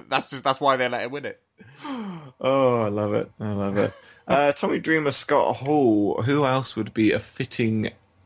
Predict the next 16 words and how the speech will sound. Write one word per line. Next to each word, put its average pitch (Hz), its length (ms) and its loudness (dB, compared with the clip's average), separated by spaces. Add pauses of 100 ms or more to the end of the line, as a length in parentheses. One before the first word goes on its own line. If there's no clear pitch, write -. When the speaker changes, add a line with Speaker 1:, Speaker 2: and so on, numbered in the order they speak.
Speaker 2:
entrant 110 640 -2
into 104 420 -2
the 98 80 0
Royal 101 240 4
Rumble 101 300 4
as 104 120 -2
a 101 60 -6
surprise? 101 920 0 (920)
Uh, 131 480 2
you, 123 280 2
you 135 240 -2
need 156 260 2
some 139 220 2
kind 123 200 0
of, 110 160 0
like, 104 320 0